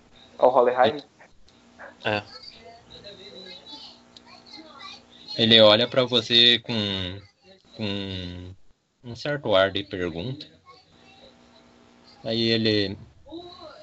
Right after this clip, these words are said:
Speaker 3: "Eu não sei. Eu acho que não. Ele é da tua raça?"
Speaker 2: É.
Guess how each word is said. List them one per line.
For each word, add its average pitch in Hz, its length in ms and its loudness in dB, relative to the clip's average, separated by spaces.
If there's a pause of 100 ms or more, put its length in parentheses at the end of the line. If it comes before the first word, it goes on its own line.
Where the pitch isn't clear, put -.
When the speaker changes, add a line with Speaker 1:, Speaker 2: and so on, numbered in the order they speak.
(480)
Speaker 3:
"Eu 117 100 -2
não 127 240 2
sei. 98 400 2 (360)
Eu 87 160 2
acho - 220 2
que 135 80 -4
não. 90 220 -4 (800)
Ele 95 120 2
é 95 80 6
da 92 120 0
tua 92 160 2
raça?" 107 360 -4 (840)
Speaker 2:
É. 104 220 -2